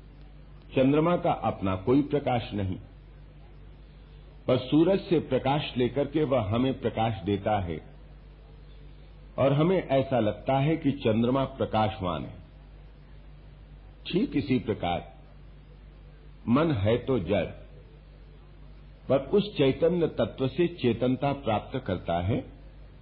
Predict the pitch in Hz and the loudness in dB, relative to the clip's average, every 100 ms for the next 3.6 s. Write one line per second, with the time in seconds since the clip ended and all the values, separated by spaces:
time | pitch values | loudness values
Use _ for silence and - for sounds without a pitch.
0 | - - - - - - - - - 170 | -20 -20 -20 -20 -20 -20 -20 -8 0 0
1 | - 170 170 196 190 156 143 135 127 110 | 4 2 2 2 2 2 2 2 2 2
2 | 107 - 131 135 160 160 117 104 127 147 | 0 0 2 2 0 0 2 4 2 0
3 | - 107 101 85 69 | 0 0 0 -2 -6